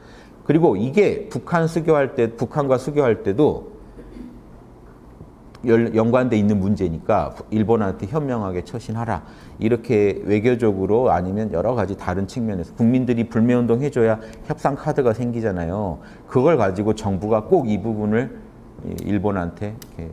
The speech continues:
확인받았으면 하는 마음입니다. 제 마음은. 그래서 홍익당이라도 이런 주장 해줘야 되지 않을까. 예. 사실은 이거 외에는요, 일본이 불법성 인정하기 전에 한국인들은 끝없이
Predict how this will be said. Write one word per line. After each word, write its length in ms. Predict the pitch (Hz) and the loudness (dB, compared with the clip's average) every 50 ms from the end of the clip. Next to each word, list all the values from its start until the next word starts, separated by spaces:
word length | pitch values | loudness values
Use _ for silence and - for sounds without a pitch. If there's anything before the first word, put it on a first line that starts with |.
| - - | -14 -10
확인받았으면 880 | - 139 123 135 127 - 95 87 80 95 95 95 - - 98 95 98 110 | -10 -6 -4 -4 -4 -4 -4 -4 -4 -4 -6 -6 -8 -8 -8 -6 -6 -4
하는 200 | 117 117 113 90 | -4 -4 -2 -2
마음입니다. 560 | 78 76 85 95 92 85 80 76 - - 90 - - | -2 -2 -2 -4 -6 -8 -10 -10 -12 -16 -18 -18 -6
제 160 | - 120 113 | -2 -2 0
마음은. 460 | 101 82 78 82 92 95 92 98 92 87 | 0 0 -2 -2 -4 -6 -6 -8 -10 -10
그래서 280 | 87 87 - - 95 87 - - - - - - - - - - | -12 -14 -10 -10 -10 -10 -10 -14 -20 -20 -20 -20 -20 -20 -10 -6
홍익당이라도 1120 | - 147 156 151 147 - - - - - - 123 127 135 151 151 143 131 113 104 92 117 123 | -4 -4 -2 -4 -6 -8 -14 -20 -18 -8 -2 -2 0 0 0 2 4 4 4 4 4 2 2
이런 260 | 104 101 113 120 117 | 4 4 4 2 2
주장 340 | 113 110 98 107 104 107 127 | 0 0 0 0 0 0 -2
해줘야 320 | 151 147 - 131 117 107 | -4 -2 0 2 2 2
되지 200 | 101 95 92 113 | 0 0 0 0
않을까. 560 | 95 82 85 92 90 - 87 85 90 90 82 - - - - - - - - - - - - | 0 0 -2 -4 -4 -4 -2 -2 -2 -4 -6 -10 -16 -20 -20 -20 -20 -20 -20 -20 -20 -18 -16
예. 80 | 80 80 82 - - - - - | -16 -16 -16 -18 -20 -20 -20 -10
사실은 340 | - 196 214 - 190 170 147 | -8 -4 0 2 2 2 2
이거 280 | 127 131 143 165 165 | 2 2 4 4 4
외에는요, 400 | 156 151 151 160 156 147 139 147 | 6 6 4 4 2 2 2 2
일본이 420 | 135 117 123 131 131 185 214 214 180 | 4 4 4 6 6 4 4 2 2
불법성 520 | - - 131 117 - 180 175 - 190 151 | 0 0 0 2 2 0 2 2 2 2
인정하기 420 | 120 123 131 151 147 143 143 139 117 | 4 4 4 2 2 2 2 2 2
전에 180 | 117 110 113 | 2 2 2
한국인들은 640 | 113 220 233 240 220 202 156 123 110 110 110 117 113 | 0 0 0 0 2 2 2 2 2 0 0 0 0
끝없이 420 | - 254 247 247 233 - 147 117 | 2 2 2 2 2 0 -2 -4